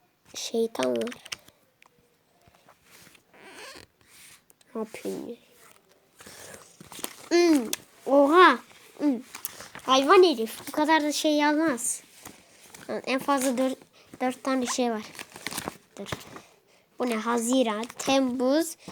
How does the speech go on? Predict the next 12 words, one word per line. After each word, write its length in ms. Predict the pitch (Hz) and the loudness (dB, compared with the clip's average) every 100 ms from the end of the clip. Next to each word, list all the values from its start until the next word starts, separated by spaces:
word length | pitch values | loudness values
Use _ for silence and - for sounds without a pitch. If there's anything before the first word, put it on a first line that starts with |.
| - | -8
yüzde 300 | - 285 254 | -2 0 2
yüz 520 | 302 320 359 403 - - | 4 6 6 4 0 -4
yeni 480 | 254 262 294 294 240 | 0 2 4 4 2
nesil. 280 | 233 202 202 _ _ _ _ _ _ _ _ _ _ _ _ _ _ _ _ _ - - - _ _ - | 0 -8 -10 _ _ _ _ _ _ _ _ _ _ _ _ _ _ _ _ _ -12 -12 -12 _ _ -12
İyi, 260 | 214 220 240 | -8 -4 0
dördüncü 540 | 247 247 254 254 254 | 2 2 2 0 -4
sınıfa 320 | 240 233 - 208 - - | -8 -12 -10 -12 -12 -14
geçtim. 500 | - 196 - - 311 349 _ _ _ _ - | -12 -10 -8 -4 -4 -4 _ _ _ _ -6
Yüzde 280 | 247 247 311 | -4 2 4
yüz 200 | 339 302 | 4 2
yeni 420 | 262 262 262 233 | 0 0 0 0
nesil. 260 | 220 - | -2 -10